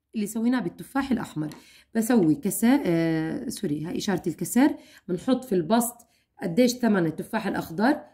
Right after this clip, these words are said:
ثمنه دينار وخمسة وعشرين أو دينار وربع.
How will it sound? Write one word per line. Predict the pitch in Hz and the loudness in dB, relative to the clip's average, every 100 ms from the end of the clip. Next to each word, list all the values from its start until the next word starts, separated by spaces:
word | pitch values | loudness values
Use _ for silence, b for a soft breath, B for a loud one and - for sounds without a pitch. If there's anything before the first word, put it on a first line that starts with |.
| _ | _
ثمنه | - 233 170 143 | 0 2 4 2
دينار | 165 185 214 277 320 - _ _ | 2 2 4 4 2 -2 _ _
وخمسة | - 254 240 247 302 330 | -2 2 2 4 2 2
وعشرين | 208 202 - 220 202 147 - _ - | -2 -6 -4 0 0 0 -6 _ -8
أو | 175 | -2
دينار | 185 196 240 277 - - _ | 0 2 2 2 0 -12 _
وربع. | 226 202 147 - | -2 -2 -2 -6